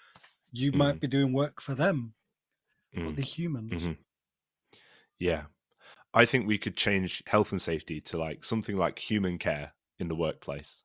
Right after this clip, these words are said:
Speaker 1: Okay.
Speaker 2: or something like that, where you're like, "We're, our job is to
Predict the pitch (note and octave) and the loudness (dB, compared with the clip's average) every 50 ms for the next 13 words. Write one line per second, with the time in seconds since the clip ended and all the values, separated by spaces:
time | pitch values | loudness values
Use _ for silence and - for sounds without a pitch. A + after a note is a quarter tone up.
0 | - - - - - - - D3+ - - F2+ D#2+ E2 - A2+ G2+ - F2+ E2+ F2 | -8 -8 -6 -6 -8 -6 -6 -4 -2 0 0 0 0 -2 -4 -4 -2 -2 -2 -2
1 | D2+ A1+ D2 D#2 - - _ _ G2+ F#2+ F2+ F2 F2 E2+ - F2 G2 G2 F#2 F#2 | -4 -4 -6 -8 -10 -12 _ _ 2 2 4 4 4 2 2 2 4 4 4 4
2 | F2 - - F#2+ F#2+ F#2 F2 - G#2 G2 F#2+ F2+ - - - F#2 E2+ | 2 0 2 2 2 4 4 2 2 4 2 0 -2 -2 -4 -4 -6